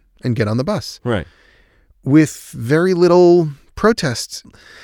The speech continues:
Speaker 1: I mean, normally you'd look at that and say, like, "Oh my God, they're leading lambs to a slaughter," but really they're leading the lambs away from the slaughter. But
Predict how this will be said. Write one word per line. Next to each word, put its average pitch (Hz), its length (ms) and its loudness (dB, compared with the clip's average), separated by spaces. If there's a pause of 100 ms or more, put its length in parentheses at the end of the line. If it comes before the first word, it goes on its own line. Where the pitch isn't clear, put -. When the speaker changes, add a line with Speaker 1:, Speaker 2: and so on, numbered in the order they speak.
(120)
Speaker 1:
I 135 40 -2
mean, 147 140 4
normally 156 340 4
you'd 127 120 2
look 143 120 4
at 127 80 -4
that 127 120 2
and 113 120 -6
say, 123 140 -4
like, 117 180 -2
"Oh 131 100 0
my 113 100 -2
God, 131 220 -4
they're 107 100 -2
leading 110 240 -2
lambs 113 340 -4
to 101 100 -10
a 92 40 -8
slaughter," 139 380 -2
but 107 120 -4
really 127 260 0
they're 113 180 -2
leading 113 440 -2
the 110 80 -6
lambs 107 320 -6
away 113 240 -4
from 120 180 -6
the 98 60 -6
slaughter. 101 300 -8
But 117 200 -6